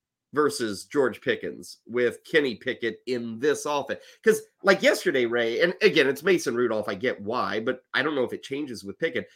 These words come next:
Seventy-one plays that they, seventy-one snaps, forty rushing attempts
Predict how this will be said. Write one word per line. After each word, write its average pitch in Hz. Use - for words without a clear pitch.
Seventy-one 196
plays 147
that 147
they, 127
seventy-one 151
snaps, 135
forty 233
rushing 143
attempts -